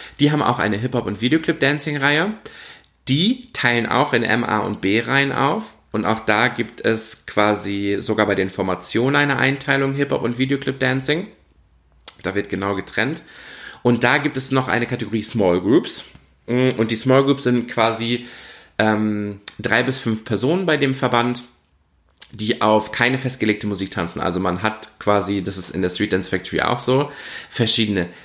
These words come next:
Tempi-Richtungen, die kriegt man, ähm, im Regelwerk erklärt, dass man quasi Videoclip-Dancing auf Songs von so und so viel bis so und so viel Beats per Minute bekommt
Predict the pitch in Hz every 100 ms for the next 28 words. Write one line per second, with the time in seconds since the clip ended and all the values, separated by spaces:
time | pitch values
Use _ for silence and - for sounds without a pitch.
0 | - - - 113 143 - 160 147 156 -
1 | 156 156 151 143 143 131 135 139 135 127
2 | 131 127 120 123 131 131 123 120 117 -
3 | 127 131 131 - - - - - 110 110
4 | 110 107 - 101 95 101 127 131 - -
5 | 107 110 117 - 98 95 - 110 110 110
6 | - - - _ _ _ - - 107 104
7 | - - 110 110 107 98 107 101 90 -
8 | 101 101 - 98 87 87 - 92 120 165
9 | - 127 - 123